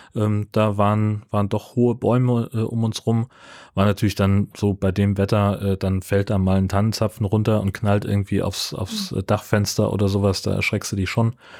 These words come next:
Speaker 1: Ähm, aber wir hatten halt das Glück, dass es dann dadurch auch ein bisschen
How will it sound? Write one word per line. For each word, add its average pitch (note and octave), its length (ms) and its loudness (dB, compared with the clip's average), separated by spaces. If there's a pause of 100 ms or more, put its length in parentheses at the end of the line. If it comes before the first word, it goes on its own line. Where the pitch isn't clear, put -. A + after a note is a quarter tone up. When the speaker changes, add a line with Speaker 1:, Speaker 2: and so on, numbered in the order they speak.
(480)
Speaker 1:
Ähm, F#2+ 440 2
aber F#2 440 2 (120)
wir F2+ 100 2
hatten G2 220 0
halt F#2+ 160 2
das F2 100 0
Glück, - 160 -2
dass F2 240 0
es - 100 -4 (120)
dann F#2 180 0
dadurch F#2+ 440 0
auch F2 140 -2
ein F#2 80 -6
bisschen F2+ 440 -4